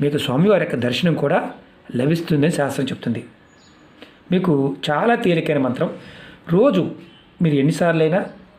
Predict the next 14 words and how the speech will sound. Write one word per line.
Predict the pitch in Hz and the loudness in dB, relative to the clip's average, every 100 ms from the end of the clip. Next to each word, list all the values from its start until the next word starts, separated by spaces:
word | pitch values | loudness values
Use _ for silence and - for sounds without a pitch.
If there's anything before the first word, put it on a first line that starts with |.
| - - - - - - - - 147 | -20 -20 -20 -20 -20 -20 -20 -4 -2
చేసుకోవచ్చు. | 131 - 123 120 - - - - - - - | 0 0 -2 -2 -8 -12 -20 -20 -20 -16 -6
ఒక | 165 | 0
నియమం | 143 175 202 | 2 4 4
అంటూ, | 196 185 | 4 4
అంటే, | 165 | 4
మామూలుగా | 151 160 170 170 175 | 4 4 4 4 4
నాకు | 165 170 | 2 2
ఇంతే | 151 151 175 | 2 2 0
చేయాలని | 175 160 147 135 | 2 4 4 4
ఏం | 127 | 2
లేదు. | 120 - - - - | 0 -4 -12 -8 0
మీ | |
మనసులో | 156 139 156 147 131 - | 2 2 0 0 0 -2
ఏకాగ్రతగా, | 151 185 160 156 147 127 | 0 0 2 0 0 -4